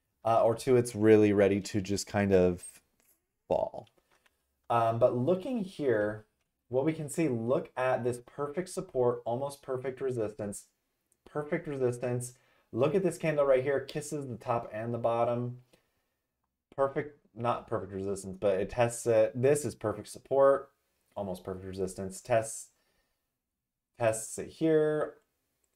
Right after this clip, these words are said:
like, almost to the T resistance, perfect resistance on the inner candle, and it touches this inner candle here.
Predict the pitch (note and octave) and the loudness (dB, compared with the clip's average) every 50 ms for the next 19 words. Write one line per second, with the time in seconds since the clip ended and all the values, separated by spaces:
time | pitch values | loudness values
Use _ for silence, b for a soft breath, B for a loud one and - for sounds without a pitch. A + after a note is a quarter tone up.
0 | _ _ _ _ _ _ _ _ _ _ _ _ _ _ _ A2 A2+ G#2+ G2+ F2+ | _ _ _ _ _ _ _ _ _ _ _ _ _ _ _ 0 0 0 0 0
1 | _ _ _ _ _ _ _ _ - - A#2 A#2+ B2 B2 A#2+ B2 - B2 A2+ G#2+ | _ _ _ _ _ _ _ _ -4 -2 0 0 2 0 -2 -2 -4 -6 -4 -4
2 | G#2+ - - - A#2+ A#2+ A2+ A2+ A2 G#2+ A#2 A#2 A2 - - A#2+ A2+ G#2 - - | -4 -6 -4 -2 0 0 0 0 0 0 0 0 0 0 -6 -6 -6 -6 -8 -2
3 | C#3 C3+ B2+ C3 B2 A#2+ A#2 A2 A2+ A#2 A2 - B2 A#2+ A2 G2+ F#2 - - - | -2 -2 -2 -2 -6 -6 -6 -4 -4 -4 -6 -6 -8 -6 -6 -6 -6 -8 -12 -8
4 | B2 B2 B2 B2 - B2 A#2 A#2 A2+ - - - D3+ E3+ F3 E3 B2+ - - C3+ | -6 -6 -6 -4 -4 -4 -2 -2 -4 -6 -6 -2 0 0 2 2 0 0 0 -2
5 | - - B2+ A2 G#2+ G#2+ G#2 - A2 A2+ A#2 A#2 A2 - B2+ A2+ G#2+ G2+ G2 G2+ | 0 0 -2 0 0 -2 -2 -4 -8 -8 -8 -8 -8 -6 -6 -4 -2 -2 -2 0
6 | B2 A#2+ A#2 A#2 A#2+ | 0 0 0 0 -2